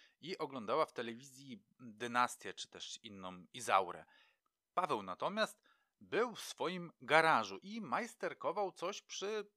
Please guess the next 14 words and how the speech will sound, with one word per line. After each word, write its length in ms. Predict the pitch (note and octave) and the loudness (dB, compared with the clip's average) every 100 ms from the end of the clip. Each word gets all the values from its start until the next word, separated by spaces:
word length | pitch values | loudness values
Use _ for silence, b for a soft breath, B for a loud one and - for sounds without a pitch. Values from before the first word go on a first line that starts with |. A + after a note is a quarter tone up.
| _ - | _ -18
swoim 380 | - C#3 D#3 | -6 -6 -6
maluchu. 580 | E3 F3 F3+ A#2 - - _ _ _ - | 0 2 2 0 -6 -20 _ _ _ -8
Kiedy 320 | - D3 C#3 B2 | -2 2 2 0
policjanci 680 | _ A#2+ G#2 - A3 - | _ -8 -6 -6 -6 -6
tam 240 | - G#2 F2 | -4 -4 0
weszli, 440 | A3+ A#3 A#3+ F3+ b b b b b _ | 0 0 -6 -10 b b b b b _
od 260 | - - C3 | -8 -6 -4
razu 560 | A#2+ F#3 F3 G3 F3+ | -2 -2 -4 -8 -8
rzucił 420 | G#2 C3+ - E3 C#3+ | -8 -10 -10 -10 -12
im 240 | A#2+ C#3 | -14 -10
się 360 | - C#3+ A#2+ F2 | -8 -6 -8 -12
w 140 | F2+ | -10
nozdrza 680 | F#2 A#2+ B2 G#2 A#2+ A#2+ A2+ b b b - | -4 -2 -4 -4 2 4 2 b b b -18
charakterystyczny 1400 | - A#2+ G3 - E3 - - D3 - - C#3+ C3+ C3 | 0 4 4 2 -6 -10 -10 -12 -10 -8 -4 -2 -4